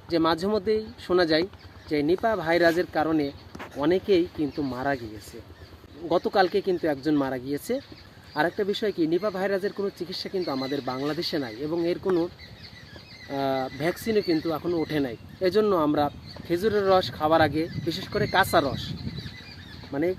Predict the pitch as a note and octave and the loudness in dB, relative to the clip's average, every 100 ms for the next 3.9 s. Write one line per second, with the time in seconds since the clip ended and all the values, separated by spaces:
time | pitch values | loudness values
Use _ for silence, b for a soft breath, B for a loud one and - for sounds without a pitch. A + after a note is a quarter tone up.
0 | - D#3 D3+ G3 - - C#3+ F3+ G3 G#3 | -6 0 0 0 -4 -4 0 6 8 8
1 | D#3+ D#3 D3+ - F3+ E3+ E3+ D#3+ G#3 F#3 | 6 2 0 -4 -4 2 2 2 2 2
2 | F#3+ G#3+ - - E3 D3+ D3+ D3 C#3+ C3+ | 4 4 2 0 2 2 2 2 0 0
3 | C#3+ D3 - - - - - F#3 | 0 -2 -4 -6 -6 -4 4 6